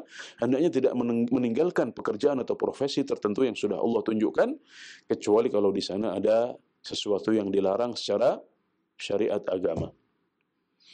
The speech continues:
Nah, kemudian pertanyaan yang terakhir atau yang keempat adalah pertanyaan tentang kitab terbaik yang bisa dimiliki oleh seorang muslim.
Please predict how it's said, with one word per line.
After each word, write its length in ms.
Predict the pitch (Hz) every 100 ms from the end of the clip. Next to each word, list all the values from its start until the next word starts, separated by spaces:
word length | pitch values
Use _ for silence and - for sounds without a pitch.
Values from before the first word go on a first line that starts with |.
| - - - - - _ _
Nah, 120 | - 135
kemudian 460 | 143 131 208 247 - _ _ _
pertanyaan 400 | 123 123 139 131
yang 40 |
terakhir 360 | 113 104 135 147
atau 80 | 110
yang 140 | 101
keempat 420 | - 98 - 107
adalah 240 | 98 107 107 -
pertanyaan 480 | - 101 107 120 104
tentang 180 | 98 120 139 135 -
kitab 400 | 127 123 139 -
terbaik 400 | 110 107 117 135
yang 160 | 110 98
bisa 240 | 95 110
dimiliki 320 | 104 95 101
oleh 160 | - 98
seorang 320 | - - 95
muslim. 400 | 110 - 143